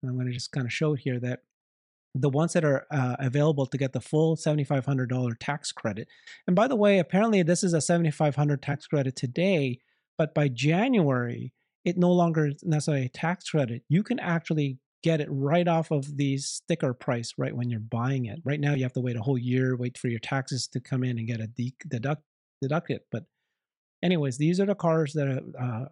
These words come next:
get the full tax credit, the Ch-, Cadillac Lyriq, the Bolt,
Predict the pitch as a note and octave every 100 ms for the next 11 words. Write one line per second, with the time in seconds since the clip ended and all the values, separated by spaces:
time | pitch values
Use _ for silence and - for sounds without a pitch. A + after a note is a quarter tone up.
0 | F3 B2 B2+ C#3 - D3 - C#3+ F#3 D3
1 | C#3+ - A2 A#2 F#3 - A2+ - - -
2 | B2+ C3 B2 B2 E3 G3 F#3 F3+ - -
3 | _ - G#2+ E3 E3+ E3+ F3